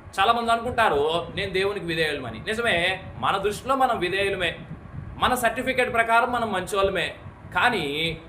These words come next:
దేవుని కన్నులతో మనల్ని మనం చూసుకోవాల్సిన అవసరం ఉంది.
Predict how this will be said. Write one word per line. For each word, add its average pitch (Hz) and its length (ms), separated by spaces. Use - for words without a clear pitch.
దేవుని 277 400
కన్నులతో 160 1080
మనల్ని 190 320
మనం 175 300
చూసుకోవాల్సిన 170 540
అవసరం 170 440
ఉంది. 127 260